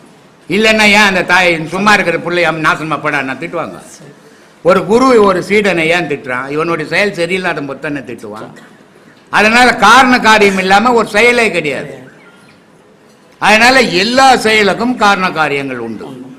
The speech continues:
Speaker 1: காரண காரியம் இல்லாத உலகமே இயங்கல. சூரியனும் சந்திரனும் கிழக்கும் மேற்கும் வந்து போறது காரணமே காரிய காரணத்தோட தான் நடக்குது.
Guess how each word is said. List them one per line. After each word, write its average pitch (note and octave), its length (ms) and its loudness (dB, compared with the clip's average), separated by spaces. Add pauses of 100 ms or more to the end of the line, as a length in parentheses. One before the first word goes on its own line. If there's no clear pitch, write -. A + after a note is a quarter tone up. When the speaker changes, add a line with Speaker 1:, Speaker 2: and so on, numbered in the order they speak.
(960)
Speaker 1:
காரண A#3+ 420 4
காரியம் G3 340 2
இல்லாத F3+ 380 2
உலகமே G3+ 460 2
இயங்கல. C3 400 -4 (1700)
சூரியனும் A3+ 500 2
சந்திரனும் G3+ 440 0
கிழக்கும் G#3 360 0
மேற்கும் G3 340 0
வந்து G3 220 0
போறது E3 380 -4
காரணமே F#3+ 440 0
காரிய F3 360 0
காரணத்தோட C3+ 520 -4
தான் A#2 140 -8
நடக்குது. F2 380 -12